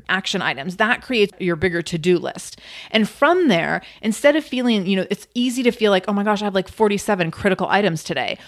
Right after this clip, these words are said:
Once you get them all on paper and you can categorize them a little bit, then you can look and see and be like, "You know what? Of these forty-seven things that I thought I needed to get done today, three of them are critical and the others are either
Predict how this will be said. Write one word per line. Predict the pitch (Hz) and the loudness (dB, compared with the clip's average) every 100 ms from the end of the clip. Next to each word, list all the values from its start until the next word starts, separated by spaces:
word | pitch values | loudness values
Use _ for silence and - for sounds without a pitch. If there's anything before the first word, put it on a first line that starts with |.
| - - | -12 0
Once | 220 277 311 | 2 2 2
you | |
get | 277 254 | 0 0
them | 214 | 0
all | 208 | 2
on | 180 | 2
paper | 175 247 269 185 156 151 | 2 0 0 2 0 0
and | 196 | -2
you | 185 | -2
can | 196 180 | -2 -6
categorize | 233 285 247 180 165 | 0 2 4 4 2
them | 170 | 0
a | |
little | 160 160 | 0 0
bit, | 165 165 - - - | 2 2 -2 -14 -2
then | 214 269 302 | 0 2 0
you | |
can | 277 220 | 0 0
look | 208 | 0
and | 196 | -2
see | 220 | 0
and | 185 | 2
be | 185 | 2
like, | 180 202 | 0 0
"You | |
know | 202 202 | 0 2
what? | 220 - | 2 2
Of | 214 | 0
these | 277 277 | 0 -2
forty-seven | - 254 262 247 226 | 0 0 0 2 2
things | 208 208 180 | 2 2 0
that | - 180 | 0 0
I | 175 143 - | 0 -4 0
thought | 196 | 2
I | 190 | 4
needed | 190 180 | 2 0
to | 180 | -2
get | 170 160 | -4 -2
done | 170 | 0
today, | 190 226 240 247 - _ | 2 2 2 -2 -14 _
three | - 233 294 | -4 0 2
of | 262 | 2
them | 233 | 2
are | 196 | 2
critical | - 202 214 269 294 - - | 2 0 2 2 0 -2 0
and | 214 | 2
the | 214 | 4
others | 208 233 226 | 2 2 2
are | 208 190 - - | 2 2 -4 -6
either | 233 220 202 190 - | 0 2 2 2 -2